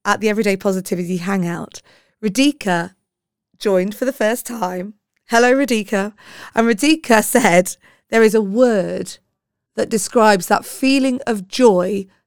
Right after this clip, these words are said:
that you get when you give someone else joy and you see their joy." And that word is confelicity. So today, as if there wasn't a better day, today's Random Act of Kindness Day. Go into the world and seek out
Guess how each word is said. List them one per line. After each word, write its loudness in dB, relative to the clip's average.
that -8
you 4
get -4
when 0
you 0
give -2
someone 0
else 0
joy 0
and -6
you -4
see -4
their 4
joy." -4
And 4
that 6
word 2
is -2
confelicity. -6
So 4
today, 2
as -4
if 0
there 2
wasn't 0
a -4
better -4
day, -4
today's 2
Random 0
Act -10
of -16
Kindness -6
Day. -12
Go 6
into 2
the 2
world 0
and 0
seek -4
out -2